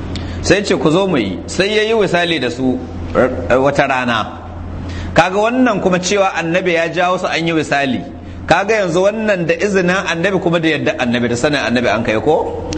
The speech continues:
Wasala bihim yawman, sai manzon Allah ya tazarce da su, ya yi saɓi zarce da su wata rana. Thumma yawman, sannan ya sake yini na biyu, kuma an ka sake saɓi zarce dai. An ka wuce. Thumma ra'aw al-hilala, yini na uku sai an haga jaririn wata.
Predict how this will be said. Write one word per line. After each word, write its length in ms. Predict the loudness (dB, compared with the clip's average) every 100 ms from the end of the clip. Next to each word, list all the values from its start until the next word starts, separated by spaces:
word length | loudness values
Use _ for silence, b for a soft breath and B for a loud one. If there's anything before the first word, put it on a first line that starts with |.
| 4
Wasala 600 | 6 6 2 0 0 2
bihim 260 | 2 0 0
yawman, 320 | 0 0 0
sai 200 | 0 0
manzon 340 | 0 2 0
Allah 280 | 0 0 0
ya 60 | 2
tazarce 500 | 0 0 0 0 -2
da 80 | -2
su, 240 | -2 -4 -4 B B B
ya 100 | 4
yi 100 | 4
saɓi 280 | 0 0 0
zarce 400 | 0 0 0 0
da 80 | 0
su 160 | 0
wata 400 | 0 4 4 2
rana. 400 | 0 0 0 -2 -4 -12 -14 -14 B B B B
Thumma 400 | 2 4 4 2
yawman, 400 | 4 2 2 0
sannan 360 | 2 2 2 2
ya 100 | 0
sake 400 | 2 2 2 0 0
yini 240 | 2 2
na 80 | 2
biyu, 160 | 2 0
kuma 180 | 2 0
an 140 | 0 -2
ka 60 | 0
sake 240 | 0 2
saɓi 240 | 0 0
zarce 380 | 2 0 0 0
dai. 180 | 0 -2 -6 -12 -10 0
An 140 | 0 2
ka 100 | 2
wuce. 380 | 2 0 0 -2 -8 -8 -8 2
Thumma 340 | 4 4 4 2
ra'aw 240 | 2 2
al-hilala, 460 | 2 2 2 2 2
yini 320 | 2 0 0
na 80 | 0
uku 180 | 0 2
sai 100 | 2
an 100 | 2
haga 160 | 0 0
jaririn 380 | 0 2 2 2
wata. 260 | 0 -2